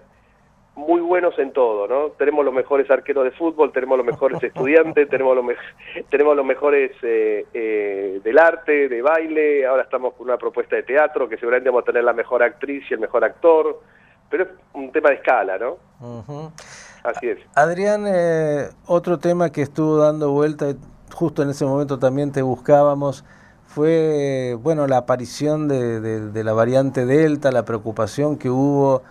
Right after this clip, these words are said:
Speaker 2: en la escuela. Nosotros sabemos también que sobre eso han manejado esta época de pandemia con mucho cuidado. ¿Qué podrías decirnos de, del momento actual de cómo está la situación?
Speaker 1: Sí, volvemos al tema de la escala, ¿no? Sobre once mil cuatrocientos,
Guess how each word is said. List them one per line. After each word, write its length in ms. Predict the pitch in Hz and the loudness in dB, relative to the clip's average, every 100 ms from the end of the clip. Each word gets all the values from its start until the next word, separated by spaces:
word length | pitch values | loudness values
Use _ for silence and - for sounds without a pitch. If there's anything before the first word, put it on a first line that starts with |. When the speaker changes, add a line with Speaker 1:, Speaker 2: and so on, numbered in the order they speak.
| - - - | -20 -20 -10
Speaker 2:
en 120 | 120 | -4
la 80 | 120 | -4
escuela. 340 | - 160 165 | -2 2 2
Nosotros 320 | 135 120 147 | 0 -4 -4
sabemos 340 | 135 131 139 123 | 0 0 0 -2
también 320 | 131 127 127 | -4 -2 -6
que 120 | 117 | -8
sobre 320 | 104 113 120 | -6 -4 -2
eso 260 | 135 - 120 | -4 2 2
han 100 | 123 | 4
manejado 760 | 120 117 - 127 127 127 120 117 - - - - | 0 -2 -2 2 2 2 -2 -4 -16 -20 -18 -12
esta 260 | 104 135 | -2 0
época 320 | 123 135 123 | 0 -2 0
de 100 | 123 | 0
pandemia 460 | 117 117 120 131 123 | 0 -2 -2 -2 -2
con 140 | 120 | -2
mucho 400 | 120 127 - 127 | -4 -6 -4 -6
cuidado. 560 | 127 120 135 135 127 123 | -2 2 4 4 4 -2
¿Qué 120 | 156 | -6
podrías 440 | 147 156 147 151 135 | -6 -4 -2 -2 -2
decirnos 480 | 120 151 156 151 | -4 -4 0 0
de, 160 | 127 131 | 0 -4
del 220 | 127 131 | -4 -4
momento 480 | 131 139 156 160 160 | 0 0 0 0 0
actual 460 | 139 - 170 175 147 | -2 0 4 4 2
de 120 | 131 | -4
cómo 200 | 143 139 | -4 -6
está 180 | - 135 | -2 -2
la 100 | 127 | -2
situación? 580 | 120 117 101 110 98 107 - - - - - - - - - - - | -6 -8 -6 -6 -8 -12 -20 -20 -20 -20 -20 -20 -20 -20 -20 -20 -6
Speaker 1:
Sí, 320 | 330 214 131 110 - - 131 | 2 2 2 -8 -18 -16 2
volvemos 340 | 135 175 151 | 4 6 4
al 100 | 135 | 4
tema 200 | 143 139 | 2 2
de 80 | 127 | 0
la 60 | |
escala, 360 | 120 165 135 110 | 0 0 0 0
¿no? 220 | 123 139 | -4 -10
Sobre 220 | - 120 | -6 -4
once 180 | 117 127 | -2 -2
mil 120 | 143 | -2
cuatrocientos, 720 | 143 139 139 151 151 165 160 | 0 0 0 -2 -2 0 -2